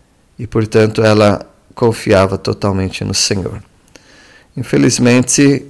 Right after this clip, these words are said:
um sacerdote não estava compreendendo uma vida abundante de oração.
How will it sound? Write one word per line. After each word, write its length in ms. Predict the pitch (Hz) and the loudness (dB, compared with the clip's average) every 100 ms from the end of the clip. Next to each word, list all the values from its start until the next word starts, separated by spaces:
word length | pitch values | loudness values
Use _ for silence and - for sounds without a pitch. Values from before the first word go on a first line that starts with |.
| - | -6
um 120 | 120 | -2
sacerdote 840 | 117 131 - 123 104 110 117 - | 2 2 4 2 4 4 4 2
não 120 | 120 113 | -2 -2
estava 360 | - 117 110 | 0 0 0
compreendendo 1040 | 107 117 110 113 104 95 98 101 101 101 98 - _ - _ _ | -2 -2 0 0 0 0 0 2 0 -2 -4 -14 _ -20 _ _
uma 260 | 104 101 98 | -4 0 0
vida 400 | 98 95 98 95 | 0 0 4 4
abundante 880 | 98 110 104 104 104 104 - - - | 2 0 2 4 2 0 -6 -8 -10
de 180 | 117 104 | -6 -2
oração. 520 | 101 98 - 92 98 | 0 0 -2 -4 -8